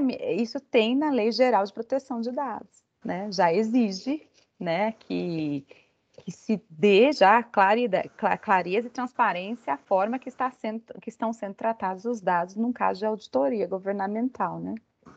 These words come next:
Tem essa previsão lá num dispositivo. E então,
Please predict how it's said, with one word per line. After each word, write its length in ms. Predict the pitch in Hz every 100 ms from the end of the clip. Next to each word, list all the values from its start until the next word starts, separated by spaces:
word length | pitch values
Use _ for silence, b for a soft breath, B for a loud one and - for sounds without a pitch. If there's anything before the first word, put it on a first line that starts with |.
| -
Tem 120 | 190
essa 180 | 180 -
previsão 540 | 196 196 185 196 180 175
lá 100 | 175
num 160 | 175
dispositivo. 840 | 185 180 - 175 175 190 - 143 139 _ _ b b b b b b _ -
E 120 | 180
então, 720 | 175 180 185 165 170 190 202